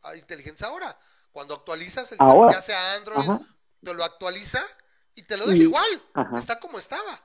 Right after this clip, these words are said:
Speaker 1: Windows creo que
Speaker 2: Entonces,
Speaker 1: también
Speaker 2: es,
Speaker 1: ya
Speaker 2: es,
Speaker 1: lo
Speaker 2: es,
Speaker 1: hace un
Speaker 2: es un
Speaker 1: poco.
Speaker 2: poco lo que me pasa. No, no, obviamente yo no he hecho una instalación de un sistema Windows en diez años, ¿no? Pero, eh, el que me hace que hacer un poquito lo de ahora. Si ahorita yo te platico esto, me vas a decir,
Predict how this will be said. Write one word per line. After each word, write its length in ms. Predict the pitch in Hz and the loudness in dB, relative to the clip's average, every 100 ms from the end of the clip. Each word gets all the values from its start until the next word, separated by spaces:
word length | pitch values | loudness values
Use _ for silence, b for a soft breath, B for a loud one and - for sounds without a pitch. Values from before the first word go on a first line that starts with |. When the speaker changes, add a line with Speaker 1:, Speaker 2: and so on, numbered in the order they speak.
| _ _ _ _ _ _ _ | _ _ _ _ _ _ _
Speaker 1:
Windows 480 | 165 220 220 269 269 - | _ -20 -12 -12 -12 -12
creo 180 | 214 | -8
que 80 | 185 | -2
Speaker 2:
Entonces, 260 | 156 180 180 | 6 8 8
Speaker 1:
también 160 | 160 | 4
Speaker 2:
es, 0 | |
Speaker 1:
ya 120 | 208 - | 2 0
Speaker 2:
es, 0 | |
Speaker 1:
lo 180 | 170 202 | 0 0
Speaker 2:
es, 0 | |
Speaker 1:
hace 280 | 185 190 | -2 -2
un 60 | 185 | -2
Speaker 2:
es 160 | 190 185 | 0 2
un 80 | 202 | 2
Speaker 1:
poco. 120 | 202 | 4
Speaker 2:
poco 100 | 202 | 8
lo 120 | 185 | 8
que 100 | 170 | 6
me 120 | 151 | 0
pasa. 440 | 143 151 156 143 135 _ _ _ _ _ | 2 2 2 -2 -4 _ _ _ _ _
No, 360 | 165 170 185 190 | -2 0 6 6
no, 160 | 180 190 190 147 | 6 2 2 4
obviamente 380 | 147 156 151 151 | 4 4 2 -2
yo 80 | 139 | -4
no 100 | 139 | -2
he 40 | |
hecho 120 | 135 139 | -2 -4
una 100 | 120 | -4
instalación 440 | - 107 107 123 | -2 -2 -2 -4
de 60 | 123 | -4
un 60 | |
sistema 280 | - - 117 | -4 0 2
Windows 320 | 113 117 139 98 | 2 2 0 -4
en 140 | 98 - | -10 -6
diez 200 | 110 107 - | -2 -2 2
años, 300 | 165 120 107 | 0 2 2
¿no? 140 | 139 | 2
Pero, 500 | - 110 110 107 98 | 4 6 4 2 -2
eh, 200 | 123 117 - b b b - | -4 -6 -8 b b b 0
el 100 | 135 | 4
que 100 | 147 | 6
me 120 | 175 | 6
hace 120 | 170 | 8
que 100 | 190 | 6
hacer 200 | 185 170 | 6 6
un 60 | 165 | 4
poquito 280 | 156 160 151 | 4 6 8
lo 120 | 156 | 8
de 80 | 170 | 10
ahora. 240 | 185 147 - | 10 8 8
Si 40 | |
ahorita 220 | 143 170 | 8 10
yo 100 | 180 | 6
te 80 | 180 | 6
platico 400 | 156 147 156 165 | 2 0 2 2
esto, 200 | 156 170 | 2 2
me 120 | 139 | 4
vas 200 | 127 127 | 4 6
a 60 | 135 | 6
decir, 340 | 120 135 127 | 4 -2 -10